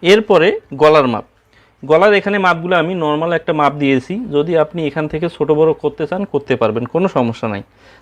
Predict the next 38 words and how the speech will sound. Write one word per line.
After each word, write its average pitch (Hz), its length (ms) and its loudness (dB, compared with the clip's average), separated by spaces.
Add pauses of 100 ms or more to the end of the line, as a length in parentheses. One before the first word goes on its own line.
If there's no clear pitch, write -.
তা 185 80 0 (120)
দেখেন 208 260 0 (300)
গলার 170 300 4 (180)
এফ, 143 100 2 (280)
এফ 180 80 -2 (100)
মানে 190 140 0 (100)
সামনা 165 340 0
গলা, 139 180 2 (280)
সামনা 180 360 2
গলায় 190 220 2 (120)
আটত্রিশ 190 320 -2
ইঞ্চি 185 220 -4
বডিতে 165 360 -2
দেওয়া 147 220 4
আছে - 180 -4
আপনার 180 180 -2 (100)
পাঁচ 113 260 2
ইঞ্চি, - 220 -14 (560)
ঠিক 214 180 0
আছে? 139 140 2 (140)
যেহেতু 180 320 2
এটা 208 120 0 (100)
পেছন 190 280 0
পার্ট, 233 160 0 (100)
তা 170 140 -2
আমরা 175 200 -2
পেছন 175 260 -4
পার্টের 160 260 0
দাগটা 139 280 2
আগে 113 180 0
দেব। 117 120 -4 (140)
পেছনে 175 340 -4
আছে 170 200 -4
আপনার 220 220 -2 (580)
বি 175 120 -2 (120)
হচ্ছে - 260 0 (260)
পেছন 180 240 -4 (100)
গলা, 175 160 4